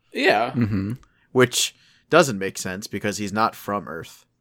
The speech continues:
Speaker 1: How do you know that?
Speaker 2: Yeah, you don't know what else is in the galaxy.
Speaker 1: Yeah.
Speaker 3: Well, why would they, you know, it, it's a name that
Speaker 1: They're all,
Speaker 3: humanity
Speaker 1: they're all also, like, speaking English here. There might be, like, a common source where all creatures come. Human, gerbils,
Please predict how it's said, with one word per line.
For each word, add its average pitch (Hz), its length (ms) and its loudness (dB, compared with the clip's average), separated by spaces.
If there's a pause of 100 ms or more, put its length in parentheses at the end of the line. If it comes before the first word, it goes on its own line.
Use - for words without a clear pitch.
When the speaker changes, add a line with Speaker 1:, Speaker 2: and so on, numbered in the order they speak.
(100)
Speaker 1:
How - 240 -2
do 196 80 -4
you 220 140 0
know 160 160 2
that? 117 340 -2 (480)
Speaker 2:
Yeah, 165 320 4
you 117 100 2
don't 220 160 4
know 220 120 4
what 139 160 10
else 123 220 10
is 123 140 6
in 127 140 6
the 113 80 4
galaxy. 107 680 0
Speaker 1:
Yeah. 147 680 8 (480)
Speaker 3:
Well, 117 220 4
why 120 140 10
would 135 100 6
they, 127 160 4 (240)
you 117 80 0
know, 113 160 4
it, 107 260 -2
it's 113 200 -4
a 110 40 -2
name 110 180 2
that 104 100 -2
Speaker 1:
They're 226 160 8
all, 240 100 10
Speaker 3:
humanity 220 240 4
Speaker 1:
they're 247 140 4
all 294 240 10
also, 240 420 6
like, 175 260 2
speaking 185 480 -2
English 160 380 0
here. 127 180 0
There 135 120 -2
might 180 240 -2
be, 160 100 2
like, 151 160 2
a - 60 -6
common 135 360 0
source 127 400 0
where 127 140 0
all 170 260 8
creatures 123 380 -2
come. 113 320 -2
Human, 131 480 0
gerbils, 127 640 0